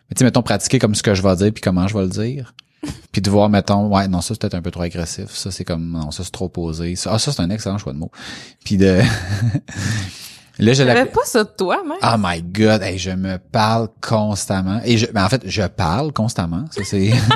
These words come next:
Speaker 1: <laughs>
Speaker 2: Ça, je savais. <laughs>
Speaker 1: Euh, tu sais, mettons, genre, je vais au hockey, là. C'est, moi, la, je veux dire, la, la gueule m'arrête pas.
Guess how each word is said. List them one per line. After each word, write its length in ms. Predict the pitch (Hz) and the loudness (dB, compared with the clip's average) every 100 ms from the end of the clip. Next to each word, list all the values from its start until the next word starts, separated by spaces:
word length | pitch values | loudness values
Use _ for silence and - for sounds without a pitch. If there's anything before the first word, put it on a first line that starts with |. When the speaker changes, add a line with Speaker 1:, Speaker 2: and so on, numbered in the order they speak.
| - 370 | 0 -2
Speaker 1:
<laughs> 420 | - 494 339 - | -2 -6 -8 -6
Speaker 2:
Ça, 80 | 220 | -6
je 120 | 208 | -6
savais. 420 | 202 170 170 226 294 | -8 -8 -8 -8 -6
<laughs> 40 | 277 - 285 120 - 135 123 - 107 | -6 -6 -6 -6 -8 -8 -10 -4 0
Speaker 1:
Euh, 420 | 107 104 95 90 | 2 2 2 0
tu 300 | - _ - | -6 _ 0
sais, 60 | |
mettons, 340 | 156 107 127 139 | 2 2 2 2
genre, 160 | 113 | 2
je 80 | 110 | 4
vais 140 | 101 127 | 4 4
au 160 | 110 | 6
hockey, 320 | 90 - 120 | 4 2 0
là. 240 | 104 101 110 | 0 -2 -4
C'est, 200 | - - | -10 -2
moi, 140 | 107 | 2
la, 280 | 113 95 82 | 4 4 0
je 460 | 76 - 110 170 104 | -6 -12 -20 -12 -8
veux 40 | |
dire, 120 | 87 92 | -4 -2
la, 220 | 87 80 | -2 -4
la 280 | - 92 87 | -6 0 2
gueule 200 | 87 95 | 4 2
m'arrête 300 | 95 85 82 | 2 0 -2
pas. 120 | - | -6